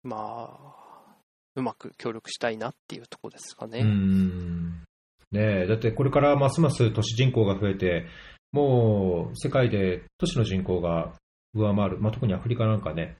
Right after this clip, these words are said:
Speaker 2: あの、都市の肥大化と、都市におけるその基礎サービスの拡充とか、まあ、今回のコロナのこう呼び水として、さらに衛生環境が都市で悪化してスラムがどうこうとかっていうのは、まあ、ここ何年も言われてるから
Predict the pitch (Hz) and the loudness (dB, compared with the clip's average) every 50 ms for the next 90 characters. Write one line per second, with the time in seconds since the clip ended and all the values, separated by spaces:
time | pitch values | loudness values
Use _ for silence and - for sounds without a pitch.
0 | _ - 92 90 90 92 87 90 87 90 90 120 110 - 98 87 82 85 87 82 | _ -10 -8 -8 -6 -6 -8 -8 -8 -6 -4 -4 -4 -4 -4 -6 -4 -4 -4 -6
1 | 85 85 85 - 82 82 85 82 80 82 - _ - - - - - - _ _ | -6 -6 -6 -8 -8 -6 -6 -6 -6 -8 -10 _ -20 -20 -20 -20 -20 -20 _ _
2 | 123 113 117 110 104 98 95 - 135 139 143 123 98 90 92 - - 98 90 87 | -6 -2 0 -2 -2 -2 -2 -2 -2 2 2 2 2 0 -4 -6 -4 -4 -4 -2
3 | 87 87 87 87 87 85 85 85 85 - - 104 92 104 98 92 92 87 - - | -4 -4 -4 -2 -2 -4 -4 -6 -8 -8 -10 -6 -2 -2 -2 -2 -2 -4 -8 -6
4 | 82 82 78 76 73 - - - - 95 - - - 92 95 87 82 90 - - | -8 -8 -8 -8 -12 -14 -16 -16 -14 -10 -10 -10 -8 -6 -8 -6 -6 -6 -6 -6
5 | 90 123 127 123 117 107 95 - 131 127 - 92 87 90 - 120 117 110 101 95 | -4 -2 0 0 0 0 0 0 -2 0 0 0 -2 -2 -2 0 0 0 0 0
6 | 85 82 85 - - - _ _ _ _ _ _ _ _ _ _ _ _ _ 98 | 0 -2 -4 -8 -12 -18 _ _ _ _ _ _ _ _ _ _ _ _ _ -2
7 | 95 92 87 85 85 85 - _ _ _ 92 85 82 85 87 85 95 95 98 95 | -2 -2 0 -2 -6 -6 -10 _ _ _ -4 -4 -2 -2 -2 0 0 0 0 0
8 | 95 - - 95 92 - - 90 82 82 - - - - - - - _ _ - | -2 -4 -6 -6 -6 -4 -4 -4 -4 -4 -6 -12 -18 -20 -20 -20 -20 _ _ -2
9 | 123 107 101 90 82 80 87 92 90 - - 95 92 - 90 92 95 92 90 85 | 0 0 0 0 -2 -2 -2 -4 -4 -2 -4 -4 -4 -2 -4 -4 -4 -4 -4 -6
10 | 78 78 76 73 73 71 - - - - - - 110 - - - 85 78 - - | -6 -6 -6 -6 -6 -8 -10 -14 -16 -18 -8 -8 -8 -8 -6 -10 -12 -12 -10 -10
11 | - 85 - - 90 82 - - 98 92 82 82 80 78 76 85 82 76 - - | -10 -10 -10 -10 -10 -10 -6 -4 -2 -2 -2 -2 -4 -6 -6 -6 -8 -8 -8 -10
12 | - 78 73 - - - - - - _ 82 76 76 69 67 69 69 - _ _ | -10 -10 -10 -12 -14 -18 -18 -20 -16 _ -14 -12 -10 -10 -10 -10 -12 -14 _ _
13 | _ _ _ _ _ _ - 101 90 - - 95 95 101 101 101 104 95 90 82 | _ _ _ _ _ _ -6 -6 -6 -6 -8 -8 -6 -4 -2 -2 -2 -2 -2 -4
14 | 80 80 82 80 85 - 92 85 87 - 80 73 73 76 73 64 | -6 -6 -6 -8 -8 -8 -8 -8 -8 -8 -8 -8 -6 -8 -10 -12